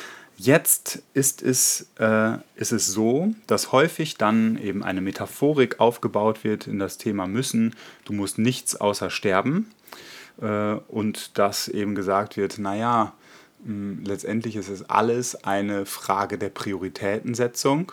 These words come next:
Also selbst, du musst ja noch nicht mal was essen, weil wenn du nichts isst, dann hat das halt irgendwelche logischen Konsequenzen, aber du entscheidest dich ja immer wieder frei, das zu tun. Also es wird darauf ausgezielt, ähm, auch eine Metaphorik, die,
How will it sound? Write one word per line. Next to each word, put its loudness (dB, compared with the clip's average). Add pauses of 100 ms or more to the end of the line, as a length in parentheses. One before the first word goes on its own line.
(120)
Also -4
selbst, -2
du -8
musst -4
ja -4
noch -4
nicht -6
mal -6
was -8
essen, -2 (380)
weil 2
wenn 0
du -4
nichts -6
isst, -4
dann -2
hat -4
das -2
halt -2
irgendwelche -2
logischen -2
Konsequenzen, -2 (260)
aber 6
du -2
entscheidest 2
dich -4
ja -6
immer -4
wieder -6
frei, -6 (440)
das 0
zu -4
tun. 0
Also 6
es -4
wird 2
darauf -2
ausgezielt, 2 (520)
ähm, -6
auch -4
eine -2
Metaphorik, -6
die, -8